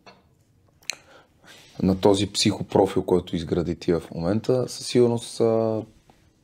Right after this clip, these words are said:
бих им казал да не повтарят някои мои грешки, които съм правил. Аз не, че съжалявам за тях. Отново, за нищо в живота ми не съжалявам, че се е стигало до там. Но спорта е най-важното нещо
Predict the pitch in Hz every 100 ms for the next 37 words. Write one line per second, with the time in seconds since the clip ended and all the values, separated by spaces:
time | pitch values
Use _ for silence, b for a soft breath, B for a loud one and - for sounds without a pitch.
0 | _ 95 107 110 104 107 110 110 110 101
1 | - - 110 104 110 - 107 107 104 104
2 | 101 - 95 - - - 76 69 - -
3 | - 90 - 98 - 107 98 98 98 87
4 | - - - - _ - 90 101 98 80
5 | - _ - - - - 101 117 117 117
6 | 113 107 104 104 98 87 85 87 85 85
7 | 80 - - 80 - 82 76 78 78 -
8 | 92 - B B B B B B B B
9 | B _ - 98 101 101 98 95 95 95
10 | 90 - - _ _ _ _ - - -
11 | 120 120 117 104 101 101 98 98 92 92
12 | 90 95 92 92